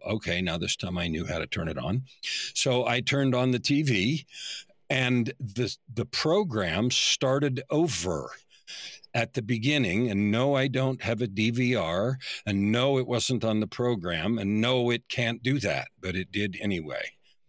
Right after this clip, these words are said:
So it scared the daylights out of me. I sat down and I watched the program.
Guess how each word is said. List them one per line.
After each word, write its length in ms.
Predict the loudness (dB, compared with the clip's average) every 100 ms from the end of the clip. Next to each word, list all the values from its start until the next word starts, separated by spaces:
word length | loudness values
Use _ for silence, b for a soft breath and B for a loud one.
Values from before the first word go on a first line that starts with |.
| _ _ -10 B B B B
So 360 | 0 4 4
it 160 | 2 2
scared 580 | 0 0 0 2 2 0
the 60 |
daylights 720 | -2 0 2 2 0 -2 -2 0
out 180 | 0
of 80 | -2
me. 300 | -2 0 0
I 120 | -2
sat 300 | -2 0 0
down 220 | 0 0 0
and 120 | 0
I 100 | 0
watched 440 | 0 -2 -2 -4
the 80 | -6
program. 640 | -2 0 2 0 -4 -8